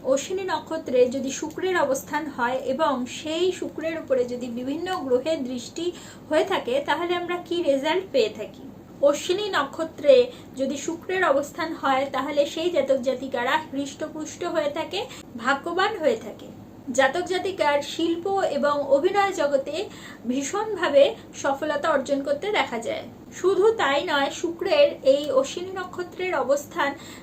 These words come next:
জাতক জাতিকাকে উচ্চমানের ডাক্তার এবং মেকানিক্যাল ইঞ্জিনিয়ার হতেও কিন্তু সাহায্য করে থাকে। এবারে জানবো শুক্রের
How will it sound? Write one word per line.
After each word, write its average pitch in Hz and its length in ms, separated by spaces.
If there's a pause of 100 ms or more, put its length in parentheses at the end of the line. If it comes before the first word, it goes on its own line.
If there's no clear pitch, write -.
(100)
জাতক 269 320
জাতিকাকে 330 760
উচ্চমানের 381 640
ডাক্তার 294 420 (160)
এবং 285 380
মেকানিক্যাল 349 640
ইঞ্জিনিয়ার 320 520
হতেও 302 300
কিন্তু 349 340
সাহায্য 240 500
করে - 220
থাকে। - 300 (680)
এবারে 381 360
জানবো 277 500
শুক্রের 349 580